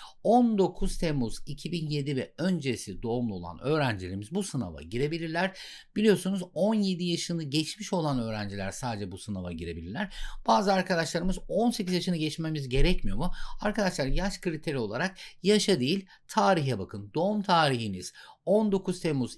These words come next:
iki bin yediden önce ise ve o gün ve önce ise bu sınava girebilirsiniz. Ama ben yirmi Temmuz iki bin yedide doğduysam bu sınava giremem. Peki bu öğrencilerimiz ne yapacak?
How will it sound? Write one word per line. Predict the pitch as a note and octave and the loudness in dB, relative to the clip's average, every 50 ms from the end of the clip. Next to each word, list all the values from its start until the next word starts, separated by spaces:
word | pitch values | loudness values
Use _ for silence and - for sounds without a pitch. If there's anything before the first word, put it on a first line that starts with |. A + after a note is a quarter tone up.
| - - | -14 -10
iki | - D3 D3 - - G3 F3 | -10 -10 -6 -2 -2 0 0
bin | G3+ G3 F#3+ F#3 - | 0 0 -2 -4 -6
yediden | B2+ A#2 B2+ B2+ A#2 C3 A#2 B2 A2 G2+ G2 - _ - | -6 -4 -4 -4 -4 -4 -2 0 0 0 -2 -6 _ -6
önce | - A#2 A2 G#2 A2 G#2+ A#2+ F3+ A3 | -4 -2 -2 -2 -4 -2 0 0 0
ise | G#3+ F3+ - - G3 G3 F#3+ | 0 -2 -4 -8 -8 -6 -6
ve | G#3+ | -4
o | - - C#3+ C3+ | 0 0 0 0
gün | B2 B2 G#2+ G#2 | 0 -4 -6 -6
ve | G#2 G2 | -10 -8
önce | A#2 A#2 A2+ A2 G#2 E3 G3 | -6 -6 -6 -4 0 2 2
ise | G#3 C#3+ - - - G#3 A#3+ B3+ - - - - - - | 2 2 0 -2 -2 -2 -2 -2 -6 -10 -10 -10 -4 -2
bu | A#3 - | -2 -2
sınava | - - A#2 G2+ G#2+ F3+ | -2 -2 -4 -4 -4 -4
girebilirsiniz. | G3+ E3 E3+ C#3+ B2 G#2 F2+ F2 E2+ - - F2+ E2 - - - - - - - | -4 -2 -2 -2 -2 -2 -2 -6 -8 -8 -10 -12 -12 -12 -12 -14 -16 -12 -6 0
Ama | F#3+ F#3 D#3+ C#3 | 2 2 4 6
ben | D3+ D3+ D#3+ D3+ - - - - | 6 6 6 4 -2 -10 -10 -4
yirmi | A2+ B2 D#3+ F#3 G3 F#3 | -2 0 0 0 0 0
Temmuz | - D#3+ C#3 C3 B2 B2+ | 0 0 0 0 0 -2
iki | C3 - - C#3+ | 0 2 4 4
bin | C3+ | 4
yedide | A#2 G2 E2 D2+ D#2+ D#2 - | 4 2 0 -2 -6 -4 0
doğduysam | C3+ D#3 D#3 A2 F2+ E2+ - - F#3 F3+ F3 | 0 2 2 0 -2 -6 -6 -4 -4 -2 -2
bu | E3 | -4
sınava | C#3+ - G#2+ F#2 F2+ G2+ G2+ | -6 -8 -8 -8 -8 -8 -8
giremem. | F#2 G#2+ A#2 F2+ F#2 G2+ C3+ G3 F#3+ - - - - | -6 -4 -4 -4 -2 -2 -2 -2 -4 -4 -8 -12 -6
Peki | - F3 F3 D3 | -6 -6 -4 -2
bu | D3 D#3+ E3+ | -2 0 2
öğrencilerimiz | E3 D#3+ D3 C3 A#2+ G2+ G2 F#2+ F2+ E2+ E2 D#2 D#2 | 4 4 6 4 4 2 -2 -6 -6 -8 -8 -10 -8
ne | E2 G#2 | -2 4
yapacak? | B2+ C3+ G#2 - - - E3+ G3 G3 - | 8 10 10 10 10 8 6 6 4 2